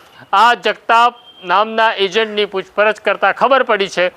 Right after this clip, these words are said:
કે આ બાળક હૈદરાબાદમાં વેચવાનું હતું, જેના માટે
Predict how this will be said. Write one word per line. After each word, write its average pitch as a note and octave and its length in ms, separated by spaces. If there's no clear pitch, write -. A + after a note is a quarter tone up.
કે G3+ 80
આ G3 180
બાળક G#3+ 440
હૈદરાબાદમાં G3 840
વેચવાનું B3+ 600
હતું, D4 260
જેના G#3+ 380
માટે G3 480